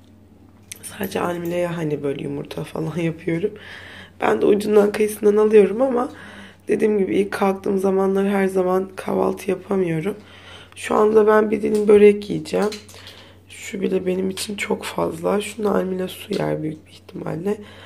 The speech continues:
Ben de bunun şu kadarını falan yerim.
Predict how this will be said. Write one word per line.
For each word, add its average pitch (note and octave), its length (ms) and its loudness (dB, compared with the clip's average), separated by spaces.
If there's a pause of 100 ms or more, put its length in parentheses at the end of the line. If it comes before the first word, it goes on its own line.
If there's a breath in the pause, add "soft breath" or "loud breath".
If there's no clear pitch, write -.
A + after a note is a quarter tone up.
(480 loud breath)
Ben F#3 220 0
de E3+ 140 -2
bunun F3+ 380 -6 (220)
şu - 1080 -14
kadarını E3 480 -6
falan D#3 420 -4
yerim. D3 400 -6